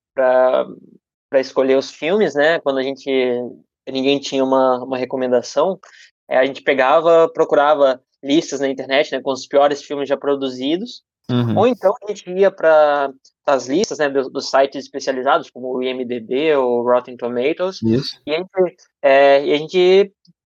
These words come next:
Speaker 1: é, selecionava somente filmes que tinham notas abaixo de cinco, né? Se o filme tinha nota cinco, já era, já era considerado alta pra gente.
Speaker 2: <laughs> Eu ia comentar isso agora.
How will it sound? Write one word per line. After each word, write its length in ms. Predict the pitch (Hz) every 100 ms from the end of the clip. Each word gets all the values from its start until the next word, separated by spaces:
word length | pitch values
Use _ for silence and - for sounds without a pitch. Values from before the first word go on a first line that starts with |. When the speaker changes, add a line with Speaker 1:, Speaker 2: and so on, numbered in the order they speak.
| _
Speaker 1:
é, 800 | 131 160 160 160 160 165 160 156 -
selecionava 720 | - - 202 202 196 196 214
somente 720 | 233 220 175 214 269 220 170
filmes 420 | - - 185 226
que 140 | 208 196
tinham 320 | - 196 202 202 196 190 180 180 165
notas 540 | 170 185 202 190 -
abaixo 520 | 180 175 160 180 190
de 120 | 185 180
cinco, 420 | - 147 - 131
né? 240 | 143 156
Se 260 | 156 - 180
o 60 |
filme 340 | 175 214 233 208
tinha 200 | 202 185
nota 280 | 170 165 160 _ -
cinco, 440 | - 185 247 170 _ _ _ -
já 420 | 156 151 165 165
era, 460 | 165 190 185 180 165 - - 156
já 100 | 165
era 100 | 180
considerado 480 | 180 175 165 170 165
alta 340 | 160 202 180 156 _ _ _ _
pra 120 | 143
gente. 260 | 131 127 _ _ -
Speaker 2:
<laughs> 260 | 349 -
Eu 80 | 190
ia 160 | 180 165
comentar 540 | - 151 139 - 277
isso 220 | - -
agora. 580 | - 262 113 117 113 -